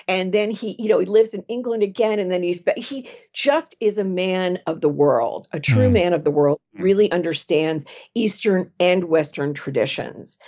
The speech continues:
Speaker 1: And in writing his poetry, Cavafy, um, whom I discovered in the Alexandria Quartet by Lawrence Durrell, uh,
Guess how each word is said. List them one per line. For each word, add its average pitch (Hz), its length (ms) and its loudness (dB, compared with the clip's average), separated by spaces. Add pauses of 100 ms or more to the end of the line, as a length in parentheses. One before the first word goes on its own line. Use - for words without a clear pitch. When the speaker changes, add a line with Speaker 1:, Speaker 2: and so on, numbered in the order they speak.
(340)
Speaker 1:
And 202 140 2
in 185 220 4
writing 220 520 2 (140)
his - 100 -16
poetry, 160 880 -2 (360)
Cavafy, 165 960 0
um, 143 280 0 (140)
whom 220 260 0 (100)
I 285 300 2
discovered 160 840 0
in 160 380 0 (220)
the 147 300 4
Alexandria 160 560 -2
Quartet 147 600 -4
by 139 200 0
Lawrence 151 480 -4
Durrell, 135 540 2 (680)
uh, 160 240 0